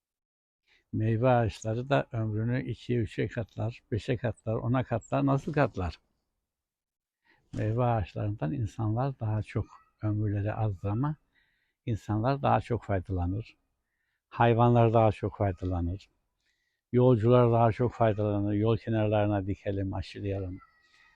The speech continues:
Ya bu aşı işini bilen insanlar, bilen kardeşlerimiz, arkadaşlarımız, yeğenlerimiz, biz dede olarak konuşuyoruz tabii. Yol kenarına geçerken birisi kırar,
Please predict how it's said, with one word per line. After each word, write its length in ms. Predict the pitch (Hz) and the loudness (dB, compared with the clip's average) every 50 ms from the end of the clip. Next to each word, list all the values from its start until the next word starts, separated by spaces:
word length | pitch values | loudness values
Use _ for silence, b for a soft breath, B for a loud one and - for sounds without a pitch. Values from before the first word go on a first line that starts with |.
| b b b b b _ - | b b b b b _ 0
Ya 380 | 135 131 127 131 131 127 - - _ _ _ _ _ _ _ _ _ | 2 4 6 6 4 4 0 -4 _ _ _ _ _ _ _ _ _
bu 460 | - 135 123 117 120 135 143 139 131 127 | -6 -6 -4 -2 0 2 2 4 4 4
aşı 320 | 131 120 - - - 135 | 2 2 0 -4 -6 -8
işini 540 | - - - 127 - - - 123 127 120 113 | -6 -6 -8 -8 -8 -4 -2 -2 -2 0 0
bilen 240 | 127 123 131 123 123 | 0 0 0 0 0
insanlar, 600 | 120 110 - - 120 117 117 113 117 117 110 113 | -2 -4 -4 -2 -2 0 2 2 2 0 0 -2
bilen 300 | 110 107 117 113 113 107 | -2 -2 -2 -2 -2 -2
kardeşlerimiz, 880 | - 113 113 110 - - 110 - - - 117 107 107 107 113 107 110 | 0 0 0 0 -2 -4 -8 -8 -6 -6 -6 -4 -4 -4 -6 -6 -4
arkadaşlarımız, 960 | 117 117 110 - _ 123 - 113 107 - - - 107 110 110 110 110 107 101 | -4 -4 -4 -6 _ -8 -6 -6 -6 -6 -6 -6 -4 -4 -4 -4 -4 -4 -4
yeğenlerimiz, 720 | 101 110 110 113 110 110 107 107 104 104 104 104 104 110 - _ _ _ _ _ _ _ _ _ _ _ _ _ _ _ _ _ _ _ - | -2 -2 -2 0 0 0 0 -2 -2 -2 -2 -4 -4 -6 -8 _ _ _ _ _ _ _ _ _ _ _ _ _ _ _ _ _ _ _ -4
biz 180 | 120 110 104 | -4 -2 2
dede 220 | - 123 117 117 127 | 2 2 4 4 6
olarak 340 | 127 120 117 107 107 101 - | 6 6 6 4 2 0 -2
konuşuyoruz 600 | - 104 95 92 - - - 98 95 92 - - | -4 -4 -4 -4 -4 -6 -6 -4 -4 -6 -6 -6
tabii. 280 | - 92 95 113 113 113 - _ _ _ _ _ _ _ _ _ _ _ _ _ _ _ _ - | -6 -4 -4 -4 -6 -8 -10 _ _ _ _ _ _ _ _ _ _ _ _ _ _ _ _ 2
Yol 200 | 143 151 147 131 | 4 4 4 4
kenarına 540 | - - 127 123 120 120 117 110 110 113 | 4 2 2 4 4 4 4 2 0 0
geçerken 760 | 107 101 117 120 - - - 127 113 - - - 117 104 95 - - _ _ _ _ _ _ _ _ _ _ _ _ _ _ _ | 0 0 0 0 0 0 0 0 0 0 -2 -2 -2 -2 -2 -4 -10 _ _ _ _ _ _ _ _ _ _ _ _ _ _ _
birisi 400 | - 123 127 131 127 120 - 147 | -2 2 2 2 2 0 -2 -4
kırar, 520 | 127 - - 143 139 151 151 147 143 123 | -2 2 4 6 8 10 10 8 8 6